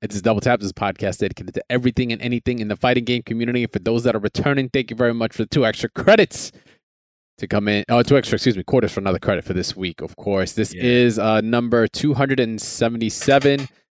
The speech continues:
Speaker 1: being recorded on the eighteenth of July, twenty twenty-two.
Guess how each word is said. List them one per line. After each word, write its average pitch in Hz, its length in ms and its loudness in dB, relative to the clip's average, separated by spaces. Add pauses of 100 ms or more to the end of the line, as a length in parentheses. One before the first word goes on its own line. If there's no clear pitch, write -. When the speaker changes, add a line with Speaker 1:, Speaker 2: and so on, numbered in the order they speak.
(260)
Speaker 1:
being 120 140 -2
recorded 120 380 2
on 123 400 2
the 113 220 0
eighteenth 170 500 0
of 170 120 2
July, 170 320 4
twenty 170 280 -2
twenty-two. 156 680 0